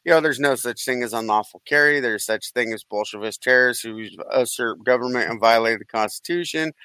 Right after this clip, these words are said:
Bring rounds also this time. A major shitstorm bound to ensue. I want to go. Who wants to head to D C with me?" Uh, let's see.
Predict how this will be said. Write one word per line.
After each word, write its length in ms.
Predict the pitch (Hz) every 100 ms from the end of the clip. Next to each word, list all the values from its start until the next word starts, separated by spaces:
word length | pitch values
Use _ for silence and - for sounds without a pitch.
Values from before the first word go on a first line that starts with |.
| - _ _
Bring 280 | 139 175 185
rounds 480 | 160 156 156 156 143
also 320 | 143 147 147
this 240 | 147 143
time. 420 | - 143 139 143 131
A 60 |
major 320 | 120 131 131
shitstorm 640 | 120 - 147 - 139 139 135
bound 300 | 127 127 123
to 180 | - 117
ensue. 480 | 107 - 175 170 165
I 140 | 107
want 400 | 131 147 147 -
to 80 | - -
go. 380 | 151 151 151 139
Who 380 | 156 151 143 - - -
wants 400 | 139 143 135 -
to 260 | 127 127
head 340 | 127 139 139 120
to 60 |
D 280 | 117 127 139
C 280 | 127 - 143
with 180 | 143 131
me?" 280 | 135 135 131 _ _ _ _ _ _
Uh, 540 | - 123 123 123 120 117
let's 260 | 127 135 -
see. 200 | 117